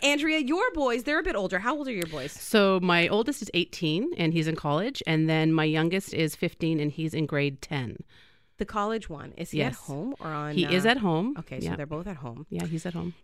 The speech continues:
Speaker 1: And, um, and do they take care of their own lunches?
Speaker 2: They take care of their own lunches, and they've done it for about, I'm gonna say Cameron, who's the oldest, nineteen, has been doing it since he was ten, which means that Stowe has been doing it since she, he was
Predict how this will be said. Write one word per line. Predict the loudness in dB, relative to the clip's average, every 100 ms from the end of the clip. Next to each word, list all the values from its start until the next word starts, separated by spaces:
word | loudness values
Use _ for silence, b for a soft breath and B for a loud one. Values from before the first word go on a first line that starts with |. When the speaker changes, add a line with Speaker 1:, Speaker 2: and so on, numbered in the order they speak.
| -4
Speaker 1:
And, | 0 0 -2 0
um, | 0 2 2 -2 -2 -4 -6 -12 -8
and | -8 -8 _ _ _ _ _ _ -14
do | -10
they | -6 -8
take | -8 -12
care | -10
of | -8
their | -8
own | -8 -8
lunches? | -8 -10 -12 -16 -14 -2
Speaker 2:
They | 2 2 0
take | -2 -4
care | 0 2
of | 4
their | 4
own | 4
lunches, | 4 2 0 0
and | 2
they've | 2 0
done | 2 4 4
it | 0
for | -4 0 2 2
about, | 0 -2 2 4 4 2 -2 -12 -16 B B B B
I'm | 6
gonna | 6
say | 4 -2
Cameron, | 0 4 4 6 4
who's | 4
the | 2
oldest, | 2 2 0
nineteen, | 2 2 0 0 0
has | 0 0
been | 0
doing | 2 2
it | 0 0
since | -2 0
he |
was | -2 -2
ten, | -6 0 2 2 0 B B B B
which | -4 2
means | 2 4 2
that | 0 -2
Stowe | -4 -4 2 4 4 2
has | 2 0
been | 2 2
doing | 2 2
it | 0
since | 0 -2
she, | 0 -2 -2
he | 0 2
was | 2 2 -2